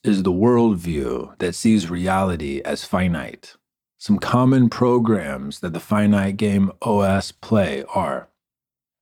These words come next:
you believe that death is the end. You believe scientific knowledge is finite. You believe wealth creation is finite.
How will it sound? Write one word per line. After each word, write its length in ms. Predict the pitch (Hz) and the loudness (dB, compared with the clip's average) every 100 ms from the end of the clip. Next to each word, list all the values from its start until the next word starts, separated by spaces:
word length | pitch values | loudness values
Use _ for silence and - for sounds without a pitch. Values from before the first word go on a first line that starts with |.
| _ _ _ _ - - - _ | _ _ _ _ -20 -20 -20 _
you 160 | 95 113 | 4 6
believe 420 | 135 123 117 107 | 6 6 4 4
that 200 | 101 87 | 0 0
death 260 | 87 85 | -4 -2
is 140 | 90 85 | -4 -2
the 200 | 98 85 | -2 -2
end. 340 | 73 67 - _ _ _ _ _ _ _ _ _ _ _ | -4 -10 -16 _ _ _ _ _ _ _ _ _ _ _
You 160 | - 117 | 2 4
believe 420 | 135 131 123 110 | 6 4 4 2
scientific 640 | - 113 107 - 101 92 | 2 2 2 2 0 0
knowledge 520 | 98 95 85 73 69 78 | 0 0 -2 -4 -6 -6
is 120 | 73 | -6
finite. 720 | - 80 80 65 - - - _ _ _ _ _ _ _ _ _ | -4 -4 -4 -8 -10 -16 -20 _ _ _ _ _ _ _ _ _
You 120 | - 113 | -2 2
believe 380 | 123 127 113 | 4 4 2
wealth 460 | 92 87 104 113 - | 0 0 0 0 -4
creation 840 | - 95 78 73 - 62 67 71 | -4 -2 0 -4 -6 -10 -10 -14
is 160 | - - | -8 -8
finite. 680 | - 90 82 101 60 - - | -2 -2 -2 -6 -10 -14 -20